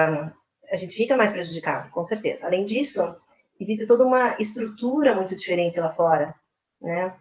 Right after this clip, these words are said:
É, por exemplo, de secretariado, né? A gente tá vivendo uma,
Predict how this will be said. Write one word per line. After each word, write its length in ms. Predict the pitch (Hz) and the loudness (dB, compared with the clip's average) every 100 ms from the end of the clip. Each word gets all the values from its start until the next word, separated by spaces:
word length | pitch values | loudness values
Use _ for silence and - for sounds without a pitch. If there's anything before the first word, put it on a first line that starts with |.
| - | -6
É, 220 | 165 156 | -4 -4
por 180 | - 175 | -2 -4
exemplo, 580 | 170 180 175 160 156 _ - | 0 0 0 -6 -6 _ -14
de 60 | 165 | -10
secretariado, 1080 | 165 175 165 170 196 208 226 214 214 214 - - | -8 -2 0 4 4 4 2 4 4 2 -4 -10
né? 360 | 170 180 208 - | -6 -2 -4 -6
A 60 | 160 | -12
gente 180 | 165 | -6
tá 80 | - | -2
vivendo 360 | 185 180 170 175 | -2 0 0 2
uma, 300 | 165 147 | -2 -4